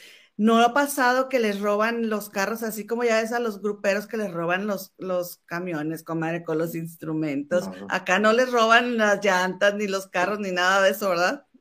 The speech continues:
Speaker 2: No, yo no me he enterado. Elías dice que tampoco ha escuchado que se hayan robado algo, pero es que fíjate cómo le hacen.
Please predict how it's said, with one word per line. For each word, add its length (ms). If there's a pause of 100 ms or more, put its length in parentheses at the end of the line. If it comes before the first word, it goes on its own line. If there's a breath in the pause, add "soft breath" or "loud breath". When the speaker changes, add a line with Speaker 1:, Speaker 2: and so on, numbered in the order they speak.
(380)
Speaker 2:
No, 340
yo 200
no 100
me 140
he 20
enterado. 460
Elías 260
dice 200
que 100
tampoco 420
ha 40
escuchado 560
que 140
se 120
hayan 180
robado 340
algo, 240
pero 160
es 80
que 100
fíjate 300
cómo 220
le 120
hacen. 380